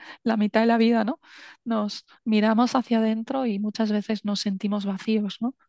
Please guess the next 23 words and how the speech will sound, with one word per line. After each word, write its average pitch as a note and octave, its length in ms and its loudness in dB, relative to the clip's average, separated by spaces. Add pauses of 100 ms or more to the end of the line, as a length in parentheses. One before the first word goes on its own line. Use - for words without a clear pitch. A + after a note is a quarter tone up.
(460)
Pues A3+ 180 -6
porque G#3+ 320 -2
<laughs> G#3 80 -2
hemos A3+ 140 0
renunciado B3 520 2
a A#3 60 2
partes G#3 340 -2
de G#3 100 -2
nosotros G3 460 -6
por G#3 160 -4
el G3+ 120 -2
camino F#3+ 440 -6 (220)
y A3 80 -4
no G#3 100 2
hemos A3+ 180 2
sabido A3 600 -2 (300)
reconectarlas A3 1000 0
ni G#3 120 0
hemos G3+ 200 -2
sabido G#3 540 0 (280)
darle G#3 300 0
su G3+ 220 -4
espacio. G#3+ 580 -4